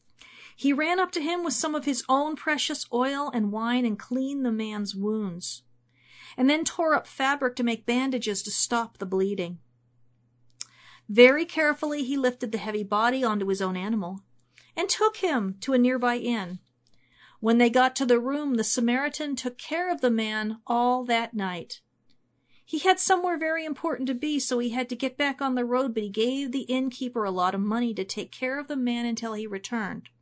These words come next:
And he said, "Whatever more you have to spend to keep him alive and well, I will pay you back when I return." "Now," Jesus asked, "who was this man's neighbor?"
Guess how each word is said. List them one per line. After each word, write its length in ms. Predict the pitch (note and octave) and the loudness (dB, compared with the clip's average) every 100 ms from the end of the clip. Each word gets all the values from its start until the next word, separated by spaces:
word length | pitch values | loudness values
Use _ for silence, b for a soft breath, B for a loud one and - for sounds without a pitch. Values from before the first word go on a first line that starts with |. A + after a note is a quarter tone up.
| _ _ _ _ b b b b | _ _ _ _ b b b b
And 140 | A#3 B3+ | 4 4
he 80 | |
said, 200 | B3+ B3+ | 4 2
"Whatever 380 | A3 A#3 A#3+ C#4+ | 4 4 4 2
more 320 | D4+ D#4+ C#4 | -2 0 0
you 140 | A3+ G#3+ | 0 0
have 240 | A3 A3+ | -2 -4
to 100 | - | -4
spend 340 | - - C#4 A#3 | -4 -2 0 0
to 40 | |
keep 260 | G3+ - B3 | -2 -4 -2
him 140 | A#3+ | 0
alive 320 | G3+ G#3+ A3 | 0 0 0
and 140 | A3 G#3+ | 0 -2
well, 400 | A3+ A#3+ C#4+ C#4+ _ _ _ | 0 -2 -4 -8 _ _ _
I 200 | - C4 | 0 2
will 160 | C4 G#3+ | 4 2
pay 240 | G#3 B3 | 0 -2
you 180 | B3+ A3+ | -2 -2
back 480 | G3+ A3 A3+ F3 - _ | -4 -4 -4 -6 -10 _
when 120 | G3 F3+ | -4 -2
I 80 | F3 | -4
return." 540 | E3+ - B3+ G#3 E3+ _ _ _ _ _ _ _ _ _ _ _ _ B B B _ | -6 -4 -2 -2 -6 _ _ _ _ _ _ _ _ _ _ _ _ B B B _
"Now," 580 | A#3 D4 F#4+ D4+ - - - | 2 4 4 2 0 -6 -6
Jesus 360 | G#3 F#3+ F#3+ | -4 -4 -6
asked, 400 | - - - - - _ _ _ - | -6 -8 -10 -14 -20 _ _ _ -2
"who 180 | C#4+ | 0
was 260 | C#4+ D4+ C4 | 4 2 2
this 260 | C#4 B3+ C4 | 0 0 2
man's 380 | B3 A3+ G#3+ | 0 0 -2
neighbor?" 460 | A3+ B3+ A#3+ - - | 0 -2 -2 -8 -12